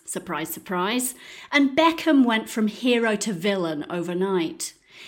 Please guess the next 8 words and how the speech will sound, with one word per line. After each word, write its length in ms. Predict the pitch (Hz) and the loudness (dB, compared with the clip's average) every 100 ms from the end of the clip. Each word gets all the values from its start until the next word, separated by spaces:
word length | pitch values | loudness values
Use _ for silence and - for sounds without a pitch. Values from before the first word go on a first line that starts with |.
| - - | -8 6
Even 380 | 320 359 349 | 6 8 6
Simeone 680 | 277 - 240 220 220 214 190 | 6 2 0 0 0 0 0
said 280 | 185 208 190 | 0 -4 -4
the 80 | 190 | -2
red 260 | 196 190 | -2 -2
card 320 | - 226 208 190 | -6 -4 -4 -4
was 160 | 185 | -4
unnecessary 920 | 185 185 208 208 185 - 165 160 151 | -2 0 -2 -4 -6 -6 -6 -6 -10